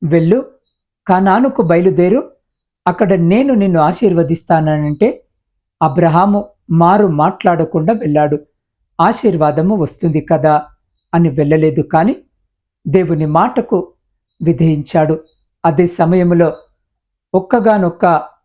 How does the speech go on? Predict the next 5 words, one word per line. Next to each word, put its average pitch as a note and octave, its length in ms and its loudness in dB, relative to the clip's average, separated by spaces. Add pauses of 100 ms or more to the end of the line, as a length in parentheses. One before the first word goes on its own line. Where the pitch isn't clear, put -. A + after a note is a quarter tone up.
(200)
కుమారుని G3 580 2
నాకు E3+ 240 -2
బలిగా E3+ 580 0 (380)
అర్పించు" E3+ 680 -2 (320)
అంటే D3+ 500 -2